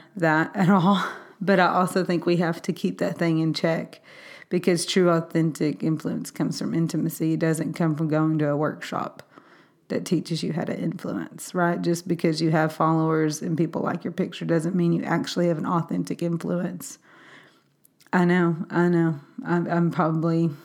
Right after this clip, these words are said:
I mean, let's be honest, I'm telling myself off. Um, but the most influential thing you can do is to get on your knees and pray.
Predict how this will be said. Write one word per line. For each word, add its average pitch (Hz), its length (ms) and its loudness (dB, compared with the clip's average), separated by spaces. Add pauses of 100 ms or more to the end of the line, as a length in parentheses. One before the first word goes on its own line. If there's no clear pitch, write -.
(260)
I 190 60 -2
mean, 208 320 4
let's 214 180 0
be 185 160 0
honest, 165 320 2
I'm 165 140 0
telling 165 320 0
myself - 440 -4
off. - 300 -8 (300)
Um, 165 500 0 (1080)
but 180 680 2
the 180 100 4
most 175 600 0
influential 180 580 4
thing 165 240 2
you 151 100 0
can 147 220 0
do 151 220 4
is 151 180 -2
to - 60 -4
get 151 180 2
on 151 160 4
your 151 100 2
knees - 460 -6 (580)
and 156 200 0
pray. 175 280 -6